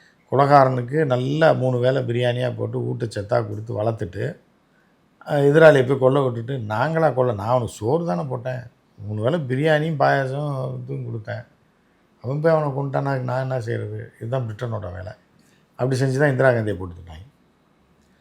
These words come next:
அதுக்கு அடுத்து ராஜீவ் காந்தி, அஹ், அதே மாதிரி ஒரு ஸ்திரத்தன்மையான லீடரா அவர் வந்துருவாரு. இருந்தாருன்னா, இவர் தான்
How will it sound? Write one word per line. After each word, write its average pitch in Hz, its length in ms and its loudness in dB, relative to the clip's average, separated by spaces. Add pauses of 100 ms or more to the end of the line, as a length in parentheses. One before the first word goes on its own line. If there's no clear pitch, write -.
(240)
அதுக்கு 175 280 4
அடுத்து 175 220 4
ராஜீவ் 165 420 8
காந்தி, 139 380 2
அஹ், 131 360 0
அதே 127 220 0
மாதிரி 120 560 -2
ஒரு 110 160 -6
ஸ்திரத்தன்மையான 139 760 2
லீடரா 117 420 -2
அவர் 104 180 -4
வந்துருவாரு. 101 460 -8
இருந்தாருன்னா, 139 560 2
இவர் 123 180 0
தான் 147 220 -2